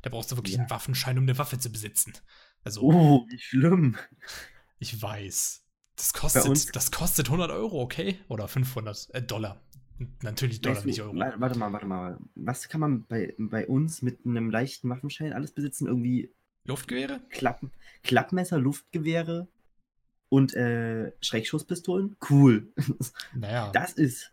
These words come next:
Speaker 2: Und, und, äh, hier mittlerweile auch seit dem neuesten Waffengesetz, ähm, Luftdruckbögen.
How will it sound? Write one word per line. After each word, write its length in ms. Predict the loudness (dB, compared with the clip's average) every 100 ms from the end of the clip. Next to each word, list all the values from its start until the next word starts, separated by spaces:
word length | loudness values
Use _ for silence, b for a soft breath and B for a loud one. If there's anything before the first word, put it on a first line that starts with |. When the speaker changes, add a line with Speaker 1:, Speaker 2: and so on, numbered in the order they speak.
| _
Speaker 2:
Und, 220 | 0 2
und, 280 | -2 -2 -2
äh, 220 | 0 0
hier 240 | -2 -2
mittlerweile 720 | -2 -2 -2 -2 -2 -2 0
auch 180 | -2 -4
seit 180 | -6 -6
dem 100 | -4
neuesten 340 | -6 -6 -8
Waffengesetz, 1120 | -8 -6 -8 -8 -10 -12 -8 -4 -6 -6 -14 -16 _ _ _ _ -20 _ _ _
ähm, 840 | -4 -2 -2 -4 -6 -6 -8 -10 -14 _ _ _ _ _ _ _ _ _ _
Luftdruckbögen. 1160 | -18 -14 -8 -4 -4 -6 -16 -6 -2 -2 -4